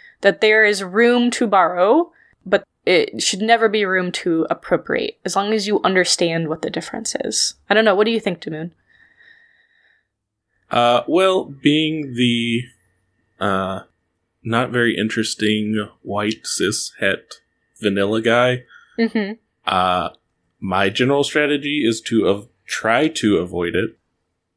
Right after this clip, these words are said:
Speaker 2: but it seems like a fine line between paying tribute and stealing, if it were.
Speaker 1: Mm-hmm. Yeah, it can be a little tricky, and I think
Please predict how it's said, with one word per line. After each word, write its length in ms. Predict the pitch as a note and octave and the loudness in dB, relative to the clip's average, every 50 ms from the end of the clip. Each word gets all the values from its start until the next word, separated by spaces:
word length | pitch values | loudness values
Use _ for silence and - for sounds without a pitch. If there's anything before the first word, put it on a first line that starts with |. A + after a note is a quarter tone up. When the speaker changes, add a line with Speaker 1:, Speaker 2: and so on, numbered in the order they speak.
| _ _ _ _ - | _ _ _ _ -4
Speaker 2:
but 420 | - A2+ G#2 G2+ G2 - - - - - - - - _ _ _ _ _ _ _ _ _ _ _ _ _ _ | 0 0 2 2 0 -2 -4 -10 -10 -10 -12 -14 -20 _ _ _ _ _ _ _ _ _ _ _ _ _ _
it 200 | - G2+ F#2+ - | -2 -2 -2 -2
seems 360 | - - C#3 C#3 C#3 C#3 - C3 | -4 -2 0 0 -2 -2 -2 -2
like 200 | A#2+ A#2 - G#2+ | -2 0 0 0
a 120 | G#2 G2 | -2 -2
fine 360 | - - - A2+ A#2+ B2+ B2+ B2+ | -2 -2 -2 -2 0 0 0 -2
line 280 | B2+ B2 B2 B2 A#2 | -2 0 -2 -2 -2
between 600 | A2 G#2 - - A2 G2+ G2+ G2+ G2 F#2+ F#2+ - _ _ _ _ - - | -2 -4 -4 -4 -4 -4 -4 -6 -8 -10 -12 -16 _ _ _ _ -10 -4
paying 300 | B2+ A#2 B2 B2+ A#2+ A2+ | -2 -2 0 0 -2 -4
tribute 600 | - - - B2 A2+ A#2+ A#2+ A#2 - - - - - - - - _ _ _ | -4 -4 -2 -2 -2 -2 -4 -4 -4 -6 -8 -12 -12 -12 -14 -18 _ _ _
and 560 | - F2+ F2+ F2+ F2 F2 F2 F2+ F#2+ F#2+ F2 - - _ _ _ _ _ _ _ _ _ _ _ _ _ _ _ _ _ _ _ _ _ _ _ _ _ _ _ _ _ _ _ _ _ _ _ _ _ _ _ _ - | -4 -2 0 0 0 0 0 -2 -4 -4 -8 -10 -14 _ _ _ _ _ _ _ _ _ _ _ _ _ _ _ _ _ _ _ _ _ _ _ _ _ _ _ _ _ _ _ _ _ _ _ _ _ _ _ _ -10
stealing, 720 | - - - - G#2+ G2+ F#2 F2 F#2 D#2+ D#2+ E2+ - - _ _ _ _ _ _ _ _ _ - | -10 -6 -2 0 2 2 2 2 2 -2 -2 -4 -8 -10 _ _ _ _ _ _ _ _ _ -4
if 180 | - - - D#2+ | -2 0 2 2
it 100 | D2+ - | 2 2
were. 320 | F2 D#2+ E2+ F2 - _ _ _ _ _ _ _ - | 0 -2 -2 -4 -10 _ _ _ _ _ _ _ -8
Speaker 1:
Mm-hmm. 380 | A3 A3 F#3+ G#3 G3 F#3 G3+ - _ _ _ _ _ _ _ _ - - - - | -6 -6 -6 -6 -8 -10 -10 -14 _ _ _ _ _ _ _ _ -16 -12 -8 -6
Yeah, 220 | A4 F4 C4+ - - | -4 -4 -4 -4 -6
it 100 | C4+ C4+ | -6 -4
can 140 | E4+ E4+ | -2 -2
be 120 | E4 E4 E4 | 0 0 0
a 80 | E4 | 0
little 200 | D#4 D#4 D4 D4 | 0 -2 -2 -4
tricky, 500 | C#4+ - D#4 D4+ - - D#3+ D#3+ D#3+ - | -4 -4 -6 -6 -4 -2 -2 -2 -2 -4
and 140 | - F#3+ G3 | -4 -4 -4
I 80 | G3+ G3 | -4 -4
think 300 | - - G#3+ G3+ F#3+ | -2 -2 -2 -2 -4